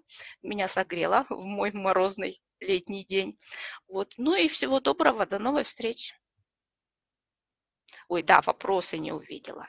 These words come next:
да. Сервис только на английском языке. Да, сервис на английском через Google переводчик, да, переводится. Не закроется ли сервис как Canva? Ох,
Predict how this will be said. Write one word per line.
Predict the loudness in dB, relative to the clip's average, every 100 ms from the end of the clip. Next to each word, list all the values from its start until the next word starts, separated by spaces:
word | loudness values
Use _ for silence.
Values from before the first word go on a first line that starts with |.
| -16
да. | -16 -16 _ _ _ _ -18 -16 -14 -14 -8
Сервис | 4 6 8 6
только | 4 6
на | 8 6
английском | 6 -2 0 0 0
языке. | -4 -4 -4 0 8
Да, | 8 8
сервис | 2 0 0 0
на | 2
английском | 2 2 0 0 0
через | -2 -4
Google | -6 -4 -4
переводчик, | -6 -6 -2 -2 -2 -4 -4
да, | 2 2 2
переводится. | -4 -4 -4 -6 -8 -12 -12 -14 -14 -16 -8
Не | 4
закроется | 6 8 8 6 6
ли | 4
сервис | 4 4 4 0
как | -2 -2 0
Canva? | 0 0 -4 -12 -14 -4
Ох, | 2 6 8 8 4 2